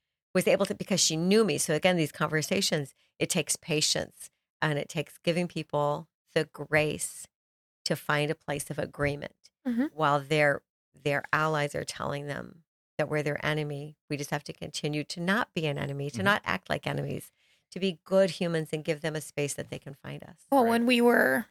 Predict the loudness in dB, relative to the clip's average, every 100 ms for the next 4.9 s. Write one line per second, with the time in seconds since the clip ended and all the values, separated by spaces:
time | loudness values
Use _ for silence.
0 | _ _ _ _ _ _ _ 8 8 4
1 | 0 2 4 4 4 4 6 6 6 4
2 | 2 -2 _ _ _ _ 4 6 6 6
3 | 6 2 -4 _ _ _ 2 4 4 6
4 | 6 6 4 4 6 6 8 6 6